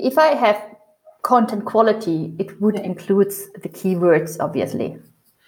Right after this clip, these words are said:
Speaker 2: Yes, um, indirectly.
Speaker 1: Right.
Speaker 2: So what Google does is it is going, so Google is going very, very strongly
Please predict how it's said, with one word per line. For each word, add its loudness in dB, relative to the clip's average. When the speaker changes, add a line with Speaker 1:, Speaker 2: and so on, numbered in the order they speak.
Speaker 2:
Yes, 0
um, 0
indirectly. 2
Speaker 1:
Right. -6
Speaker 2:
So 2
what 0
Google 4
does 4
is 0
it 0
is 0
going, 2
so -14
Google 0
is 0
going 0
very, 2
very 4
strongly 2